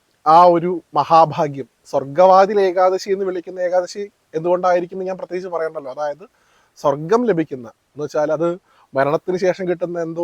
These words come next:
ഒരു വലിയ ലോകം, അങ്ങനെ മാത്രം കരുതേണ്ടതായിട്ടില്ല. സർവ്വ ഐശ്വര്യങ്ങളോടും കൂടി ഭൂമിയിൽ തന്നെ നമുക്ക് ജീവിക്കാൻ സാധിക്കുന്നുണ്ടെങ്കിൽ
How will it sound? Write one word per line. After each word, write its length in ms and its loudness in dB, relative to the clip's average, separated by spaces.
ഒരു 60 -4
വലിയ 260 -6
ലോകം, 360 -4
അങ്ങനെ 240 -12
മാത്രം 320 -6
കരുതേണ്ടതായിട്ടില്ല. 760 -8
സർവ്വ 300 2
ഐശ്വര്യങ്ങളോടും 680 0
കൂടി 320 -4
ഭൂമിയിൽ 520 -4
തന്നെ 120 -12
നമുക്ക് 260 -12
ജീവിക്കാൻ 480 -10
സാധിക്കുന്നുണ്ടെങ്കിൽ 760 -10